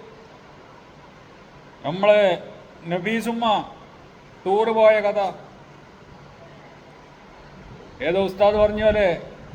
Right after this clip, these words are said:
"നിങ്ങൾ എന്തിനാ ടൂർ പോയത്?" ചോദിച്ചു. ആരാ ടൂർ പോകാൻ പറ്റിയതോ പറഞ്ഞു. ഇതൊക്കെയാണിപ്പോ ചർച്ച.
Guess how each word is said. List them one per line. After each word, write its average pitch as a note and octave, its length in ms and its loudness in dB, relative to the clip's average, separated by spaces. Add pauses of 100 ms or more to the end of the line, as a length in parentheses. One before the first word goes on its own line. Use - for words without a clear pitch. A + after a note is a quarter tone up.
(840)
"നിങ്ങൾ D#3 260 -4
എന്തിനാ F3 240 0 (100)
ടൂർ F3+ 160 -2 (100)
പോയത്?" F#3 240 -2 (100)
ചോദിച്ചു. E3 340 -8 (1400)
ആരാ B2+ 240 -4
ടൂർ D#3+ 160 -4
പോകാൻ E3 240 2
പറ്റിയതോ D3+ 440 -4 (100)
പറഞ്ഞു. D3 260 -4 (440)
ഇതൊക്കെയാണിപ്പോ D3+ 540 -6 (260)
ചർച്ച. D3 220 -4